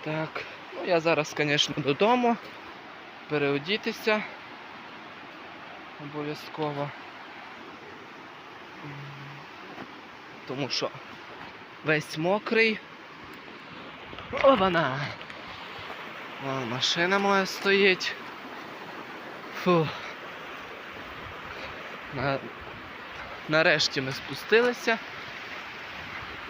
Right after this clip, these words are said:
Я і ви зі мною, ми в місті, коротше.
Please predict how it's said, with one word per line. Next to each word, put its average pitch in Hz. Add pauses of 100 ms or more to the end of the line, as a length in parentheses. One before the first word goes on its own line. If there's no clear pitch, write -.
(680)
Я 240
і 196
ви 196
зі 165
мною, 240 (180)
ми 175
в -
місті, 233
коротше. 135